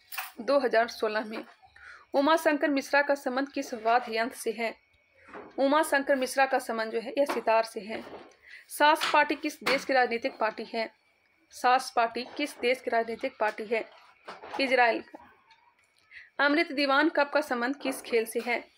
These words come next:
अमृत दीवान कप का संबंध हो जाएगा बैडमिंटन से। करगा कुनीता किस राज्य का लोक नृत्य है? करगा कुनीता यह है कर्नाटक का।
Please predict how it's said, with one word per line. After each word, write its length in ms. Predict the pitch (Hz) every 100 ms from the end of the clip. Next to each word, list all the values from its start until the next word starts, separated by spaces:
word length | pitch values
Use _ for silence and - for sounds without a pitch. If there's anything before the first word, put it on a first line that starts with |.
| _ _ _ _ _ -
अमृत 300 | 254 262 302
दीवान 360 | 262 247 254 277
कप 200 | 269 254
का 100 | 254
संबंध 320 | 254 226 226
हो 80 | 226
जाएगा 380 | 226 226 240 285 233
बैडमिंटन 680 | 240 254 247 220 214 220
से। 220 | 226 220 - - - - - - - - -
करगा 320 | 285 285 277 285
कुनीता 480 | - 269 254 262 269
किस 260 | 277 277
राज्य 260 | 233 240 240
का 60 | 240
लोक 260 | 233 247
नृत्य 280 | 220 220 247
है? 240 | 233 233 - - - -
करगा 320 | 269 247 240 262
कुनीता 560 | - 247 233 226 240 - - -
यह 100 | 240
है 180 | 226 233
कर्नाटक 560 | - 247 220 220 233 226
का। 240 | 226 226